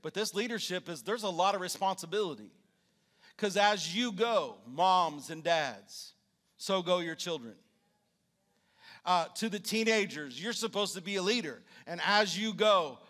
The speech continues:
so go your friends. Don't be the one that go with your friends.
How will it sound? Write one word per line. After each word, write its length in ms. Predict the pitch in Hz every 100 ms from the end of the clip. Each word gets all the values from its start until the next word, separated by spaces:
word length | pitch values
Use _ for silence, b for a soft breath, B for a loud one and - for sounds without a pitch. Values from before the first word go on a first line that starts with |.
| B
so 320 | - 208 190
go 220 | 196 196
your 180 | 180 170
friends. 800 | - 220 165 113 - - - - _ -
Don't 260 | 190 208 170
be 160 | 220
the 100 | 196
one 260 | 190 208 202
that 260 | 185 165
go 120 | 170 185
with 240 | 202 254
your 120 | 190
friends. 440 | - 175 165 170